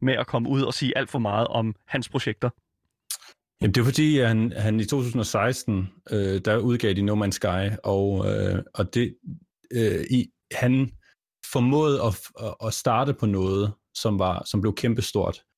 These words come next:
Speaker 2: og folk kunne rigtig, rigtig godt lide det, og jo mere de kunne lide det, jo mere delte han med dem.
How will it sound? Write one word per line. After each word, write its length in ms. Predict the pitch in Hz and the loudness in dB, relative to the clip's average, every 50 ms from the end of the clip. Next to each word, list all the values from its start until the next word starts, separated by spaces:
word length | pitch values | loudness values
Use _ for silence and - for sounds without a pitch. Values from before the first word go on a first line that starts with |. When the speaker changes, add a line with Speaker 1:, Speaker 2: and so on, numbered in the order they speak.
| _ _ - | _ _ -4
Speaker 2:
og 120 | - - | -4 -2
folk 200 | - 135 127 117 | 0 0 0 0
kunne 120 | - 110 | 0 0
rigtig, 200 | 117 110 101 120 | 0 0 0 0
rigtig 160 | 104 104 101 - | -2 -2 0 0
godt 200 | 110 101 95 - | -2 0 2 2
lide 220 | 135 143 131 123 | 0 0 2 0
det, 140 | 113 117 117 - | 0 -2 -2 -2
og 140 | - 113 110 | -2 0 2
jo 100 | 107 107 | 2 2
mere 180 | 110 120 139 | 2 2 0
de 100 | 143 - | -2 -2
kunne 140 | - - 110 | -2 0 0
lide 200 | 117 120 113 117 | 2 2 2 2
det, 60 | 110 | 2
jo 80 | 101 101 | 2 2
mere 320 | 101 98 104 110 113 117 113 _ _ - _ _ _ _ - | 2 2 2 0 0 -2 -4 _ _ -20 _ _ _ _ -2
delte 200 | 120 127 131 123 | -2 0 0 0
han 160 | 123 107 98 | 0 0 2
med 160 | 101 117 156 | 2 0 0
dem. 140 | - 170 | 0 -2